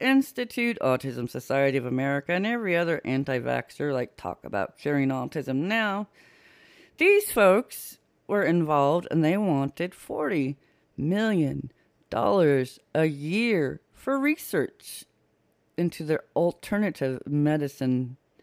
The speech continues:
ideas for vaccine injury to reduce the toxic harm and recover autistics. They were asking for forty million dollars a year from this budget. So we're not playing with pennies, folks. We're playing with big,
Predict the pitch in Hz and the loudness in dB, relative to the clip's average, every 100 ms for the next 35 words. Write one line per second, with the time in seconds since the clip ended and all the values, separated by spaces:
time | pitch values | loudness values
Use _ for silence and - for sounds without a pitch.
0 | _ _ _ _ - 151 139 - 147 151 | _ _ _ _ 0 0 -2 -8 -2 0
1 | 127 80 - - 135 147 143 135 - 151 | 0 -2 -10 -4 -2 0 0 -2 -4 2
2 | 143 135 - - 151 170 135 123 123 120 | 4 2 -2 2 4 4 2 -4 -6 -6
3 | 123 _ _ _ _ - - - - 147 | -8 _ _ _ _ -20 -20 -8 -2 0
4 | 139 - 190 143 - 147 160 151 - - | -2 0 0 0 -4 -4 -4 -4 -8 -10
5 | - 175 151 151 160 160 196 190 147 131 | -2 2 2 2 2 2 0 -2 -2 -4
6 | - 143 - 202 - 123 - 143 139 - | -2 -4 -2 -4 -4 -10 -8 -6 -6 -6
7 | - 175 - 139 127 131 _ _ _ _ | -6 -8 -6 -4 -4 -6 _ _ _ _
8 | _ _ 180 - 196 185 170 165 160 160 | _ _ -10 -2 0 2 4 4 4 2
9 | 156 147 147 139 262 - 147 120 - 127 | 0 0 -2 -4 -6 -4 -2 -2 -4 -4
10 | 123 - - 165 202 254 311 - 262 277 | -4 -4 -4 -2 2 2 0 -2 0 4
11 | 320 196 - 185 214 147 120 - 113 110 | 4 2 0 0 2 0 -2 -6 -6 -6
12 | - 214 269 254 170 127 - - 240 240 | -8 -4 0 2 2 -2 -4 -2 2 4
13 | 196 143 127 | 6 4 2